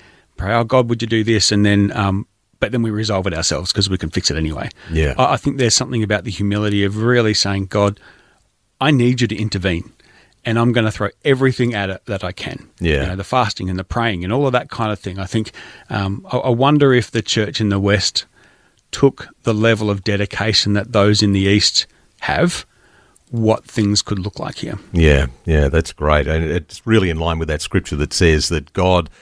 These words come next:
Speaker 2: gives grace to the humble, but he resists the proud, or words to that effect.
Speaker 1: Yeah.
Speaker 2: Uh, humility is absolutely the, the key. And, I mean, a good place to start with that is always communion, which we're gonna be doing together,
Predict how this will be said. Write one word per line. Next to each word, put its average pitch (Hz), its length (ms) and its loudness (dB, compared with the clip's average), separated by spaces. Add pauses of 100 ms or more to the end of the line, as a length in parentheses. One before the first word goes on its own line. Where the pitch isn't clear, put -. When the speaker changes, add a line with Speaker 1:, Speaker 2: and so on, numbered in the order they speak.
(220)
Speaker 2:
gives 85 180 -8
grace 98 380 0
to - 80 -2
the 85 100 -2
humble, 87 300 0
but 76 120 -6
he 80 80 -4
resists 78 540 -2
the 76 120 -6
proud, 71 460 0
or 69 200 -10
words 82 300 0
to - 120 -2
that 73 220 4
effect. - 480 -2 (520)
Speaker 1:
Yeah. 95 180 2
Speaker 2:
Uh, 73 40 2
humility 85 540 4
is 71 100 0
absolutely 80 480 2
the, 71 100 -2 (120)
the 78 100 -8
key. 87 640 2
And, 92 400 2
I 85 80 -6
mean, 92 140 -4
a - 20 -6
good 175 160 -4
place 90 220 -2
to 80 100 -12
start 82 260 -4
with 73 120 -8
that 69 160 -6 (240)
is 80 100 -2
always 90 300 2
communion, 87 600 0
which 82 200 -6
we're 85 80 -4
gonna 82 180 -2
be 73 100 -8
doing 104 360 2
together, 65 420 0